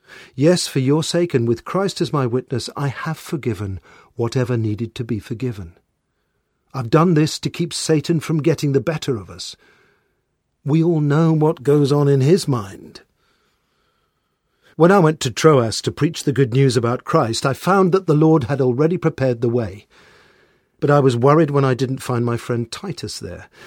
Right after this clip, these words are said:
so I left the other followers and went on to Macedonia. I'm grateful that God always makes it possible for Christ to lead us to victory.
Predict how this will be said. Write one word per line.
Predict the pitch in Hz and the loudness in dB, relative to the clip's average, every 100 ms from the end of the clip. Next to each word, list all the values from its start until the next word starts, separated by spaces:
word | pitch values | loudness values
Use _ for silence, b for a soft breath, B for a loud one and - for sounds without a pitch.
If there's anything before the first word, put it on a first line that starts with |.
| B | B
so | - 123 | -4 0
I | 120 | 4
left | 147 156 | 2 2
the | - 135 | 2 4
other | 127 123 | 4 0
followers | 123 117 117 117 | 0 0 2 0
and | 117 | -2
went | 117 117 117 | -2 -2 -2
on | 113 | -4
to | 120 | -4
Macedonia. | 110 98 113 139 143 101 101 _ _ _ B B _ | -4 -6 -4 -2 -2 -6 -12 _ _ _ B B _
I'm | 127 135 | -2 0
grateful | 139 131 - 135 | 2 0 0 0
that | 123 139 | 2 0
God | 127 131 | 0 4
always | 135 151 160 151 | 6 6 4 2
makes | 147 143 - | 0 -4 -4
it | - | -6
possible | 135 120 139 117 | -6 -4 -2 -2
for | 107 113 | -2 -6
Christ | - 117 113 - | -6 -4 -6 -4
to | 117 | -4
lead | 110 107 | -2 -2
us | 98 - | -6 -8
to | 98 | -12
victory. | 98 - - 98 - | -12 -12 -14 -14 -18